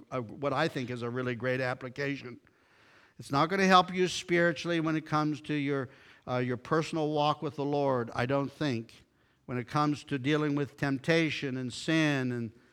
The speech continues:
and all of that. But boy, I think the application here is incredible.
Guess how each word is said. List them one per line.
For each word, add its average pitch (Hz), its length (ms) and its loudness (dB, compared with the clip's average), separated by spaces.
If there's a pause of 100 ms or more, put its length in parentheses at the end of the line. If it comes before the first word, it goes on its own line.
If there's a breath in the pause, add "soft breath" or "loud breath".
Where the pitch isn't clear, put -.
(220 soft breath)
and 120 160 -4
all 151 220 2
of 165 60 2
that. 139 220 6
But 113 300 -6
boy, 165 340 4
I 143 220 2
think 151 320 -2
the 131 120 -2
application 135 640 -4
here 120 320 -6
is 110 160 -8
incredible. 104 760 -8